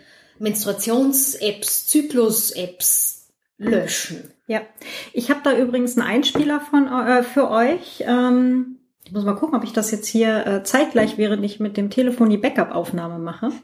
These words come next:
Speaker 2: <laughs> äh, auch öffnen kann. Hab ich euch extra nämlich zur Seite gepackt. Das ist, ähm, Sekunde. Kann sich nur um Stunden handeln.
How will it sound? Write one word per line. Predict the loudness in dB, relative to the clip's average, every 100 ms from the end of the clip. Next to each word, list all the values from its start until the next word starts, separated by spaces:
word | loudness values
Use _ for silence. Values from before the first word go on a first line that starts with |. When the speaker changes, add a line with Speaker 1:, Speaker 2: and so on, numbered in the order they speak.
| -6
Speaker 2:
<laughs> | -6 -6 -10 -10 -12 -14 -16 _
äh, | 4
auch | 6 6 4 2 2 2 2 0 2
öffnen | 2 4 2 4 0
kann. | -2 0 2 0 -4 -20 _ _ _ _ _ _ _ _ _ -20
Hab | -20 _ -20 -20 _ _ -6
ich | 0
euch | 0
extra | 2 -2 -2 0
nämlich | 2 0 0
zur | -2
Seite | 2 2 2 2
gepackt. | 2 2 0 0 -8 -12 -14 -16 _
Das | -8 -4 -4
ist, | -2 2 4 2 -4 -8 -14 -16 _ _ _ _ -6
ähm, | -4 -2 -4 -6 -8 -6 -8
Sekunde. | -10 -12 -4 0 0 -2 -14 _ _ _ _ _ _ _ _ _ _ _ _ _
Kann | -6 0
sich | 2
nur | 2
um | 2
Stunden | 2 2 2
handeln. | 0 2 2 2 -2